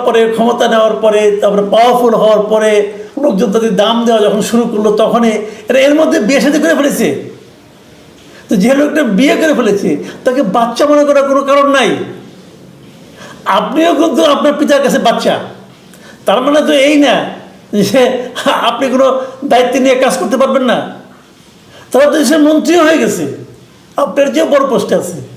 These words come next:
কাজে এইভাবে বয়সজনিত ব্যাখ্যাটা, সেনাপ্রধানের ব্যাখ্যাটা আমার ব্যক্তিগত পছন্দ হয় নাই। পছন্দ হয় নাই কারণ আমার কথা হলো কি, দেখেন,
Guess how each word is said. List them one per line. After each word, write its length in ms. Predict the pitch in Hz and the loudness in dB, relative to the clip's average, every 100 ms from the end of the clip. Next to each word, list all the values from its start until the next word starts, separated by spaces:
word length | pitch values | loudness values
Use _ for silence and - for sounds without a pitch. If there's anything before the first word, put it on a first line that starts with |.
| - - - - - - - - - | -20 -20 -20 -20 -20 -20 -20 -20 -4
কাজে 220 | 226 254 285 202 | 0 0 0 0
এইভাবে 340 | 214 220 277 208 175 | 2 2 2 0 2
বয়সজনিত 680 | 180 262 277 240 294 294 294 190 | 2 4 2 2 2 2 0 -2
ব্যাখ্যাটা, 400 | 196 196 214 151 113 - - - - | -2 -2 -2 -2 -6 -12 -20 -20 -14
সেনাপ্রধানের 540 | - 220 185 202 202 196 | -4 -2 0 0 0 0
ব্যাখ্যাটা 300 | 190 - 254 - 208 | -2 -2 -4 -2 -4
আমার 160 | 214 214 | -2 -4
ব্যক্তিগত 360 | 180 - 185 190 - | -6 -6 -4 -4 -4
পছন্দ 300 | 190 214 180 147 | -2 0 0 0
হয় 120 | 147 | -2
নাই। 80 | 135 - - - - - - - - - - - - - | -8 -14 -20 -20 -20 -20 -20 -20 -20 -20 -20 -20 -20 -12
পছন্দ 280 | - 190 277 277 | -6 -2 0 0
হয় 160 | 262 | 2
নাই 80 | 277 277 | 0 0
কারণ 140 | 262 202 | 0 0
আমার 160 | 247 277 | 0 0
কথা 160 | 262 277 | 0 0
হলো 140 | 285 | 0
কি, 120 | 277 247 | 0 0
দেখেন, 200 | 220 233 | 0 0